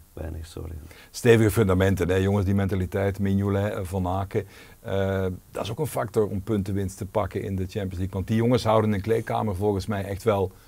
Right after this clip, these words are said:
Speaker 2: overeind en intact als er al eens iets is, hè? Nee.
Speaker 1: Nee, dat is heel belangrijk. Hans is nu ook, eh, kapitein, maar was nat-, is natuurlijk al altijd een van de, van de bepalende spelers. En ik denk dat het zeer belangrijk is voor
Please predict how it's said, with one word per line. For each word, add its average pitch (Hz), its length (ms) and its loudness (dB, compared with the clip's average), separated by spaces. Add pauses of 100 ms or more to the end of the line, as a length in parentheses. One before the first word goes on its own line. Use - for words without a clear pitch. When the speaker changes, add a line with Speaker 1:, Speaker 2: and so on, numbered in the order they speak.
(260)
Speaker 2:
overeind 95 640 0
en 104 160 -2
intact 95 580 -2
als 123 300 -2
er 117 100 2
al 104 160 0
eens - 360 -8
iets 95 220 -10
is, 101 200 -10
hè? 95 80 -14 (200)
Nee. 110 200 -10 (760)
Speaker 1:
Nee, 123 120 2
dat 139 120 6
is 117 60 0
heel 123 140 8
belangrijk. 104 460 4
Hans 98 340 0
is 95 140 -4
nu 95 80 0
ook, 95 240 -2
eh, 92 220 4 (800)
kapitein, 90 560 4
maar 92 120 6
was 85 160 2
nat-, 90 180 -2
is 85 120 -2
natuurlijk 82 360 -2
al 80 120 2
altijd 85 280 2
een 87 140 0
van 85 160 -2
de, 82 160 0 (360)
van 85 180 -4
de 82 80 0
bepalende 80 560 -2
spelers. 95 480 -2
En 90 80 -2
ik 87 60 -2
denk 85 240 -2
dat 82 100 -4
het 82 160 -8
zeer 87 160 -2
belangrijk 85 440 -4
is 98 160 -8
voor 90 240 -4